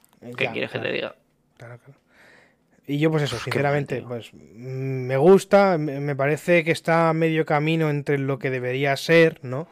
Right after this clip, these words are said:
Speaker 1: Pero sí que me mola, sí que me mola. O sea, yo, yo lo jugaré, sinceramente. No sé cuál me compraré, ya veremos, ya, ya lo decidiremos. Pero sí que me gusta, tío, no sé. Me atrae, me
Speaker 2: Además,
Speaker 1: atrae.
Speaker 2: eh, la, la, la empresa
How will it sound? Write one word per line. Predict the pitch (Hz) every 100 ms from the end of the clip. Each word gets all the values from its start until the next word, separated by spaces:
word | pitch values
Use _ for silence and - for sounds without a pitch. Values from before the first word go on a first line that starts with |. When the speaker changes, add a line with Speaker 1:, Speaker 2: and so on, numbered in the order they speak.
| _ _ - - _ -
Speaker 1:
Pero | 151
sí | 139 156
que | 185
me | 180 147
mola, | 127 110
sí | - 131
que | 135
me | 123
mola. | 113 107 104
O |
sea, | 107 104
yo, | 107 113 117 117
yo | 120
lo | 135
jugaré, | 127 127 107 110 101 - _
sinceramente. | 107 - 110 107 104 - - _ _ _ - -
No | 135
sé | 127 123 117
cuál | 123
me | 120
compraré, | 117 117 127 151 143
ya | 123
veremos, | 120 135 165 170 -
ya, | 117 95 82 98
ya | 110
lo |
decidiremos. | 113 107 117 113 127 156 - - - _
Pero | - 135
sí | -
que | 143
me | 180
gusta, | 160 180 - 120
tío, | 151 127 _ _
no | 120
sé. | 127 - _ _ _ _ _ _ _ _ _ _ _ _ - -
Me | 131
atrae, | 110 - -
me |
Speaker 2:
Además, | 120 120 139 113
Speaker 1:
atrae. | 131 -
Speaker 2:
eh, | 143
la, | 117 127 -
la, | 156 143
la | - 139
empresa | 123 117 135 135 170 170 -